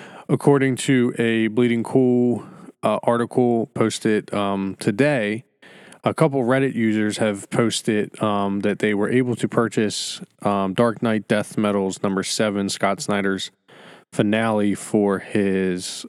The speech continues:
um, I guess his multiverse or end of multiverse, um, event for the D C universe, uh, which is supposed to debut next week.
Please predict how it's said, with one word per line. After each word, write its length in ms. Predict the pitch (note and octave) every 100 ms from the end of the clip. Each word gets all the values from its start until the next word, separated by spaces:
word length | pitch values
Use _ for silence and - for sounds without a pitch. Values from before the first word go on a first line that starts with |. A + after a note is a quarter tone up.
| -
um, 600 | G2 F#2+ F#2 F#2 G2+ A2+ - _ _ _ _ - - -
I 140 | G2+
guess 220 | F#2+ G2+ -
his 520 | G2 F2+ - - - _ _ _ _
multiverse 1000 | A2+ G#2+ G#2 - G#2 G2 F#2 G2 F#2+ -
or 140 | G2+ F#2
end 240 | G#2+ A#2+
of 120 | G#2
multiverse, 760 | F#2+ F#2+ F2+ - F#2+ F#2 - - - - - - - -
um, 340 | - F#2+ F#2 F#2
event 500 | A2+ F#2 G2 F#2+ -
for 140 | - G#2+
the 100 | F#2+
D 220 | F2 F#2+
C 180 | - A2
universe, 800 | G2 F#2 E2+ F#2+ F2+ - - - - -
uh, 140 | G2+
which 200 | F#2+ F#2
is 100 | F#2
supposed 460 | - - B2 A#2+ -
to 100 | G#2+
debut 460 | G2+ F#2+ F#2 F#2
next 480 | F2+ F#2 C3 - -
week. 420 | - F2 - -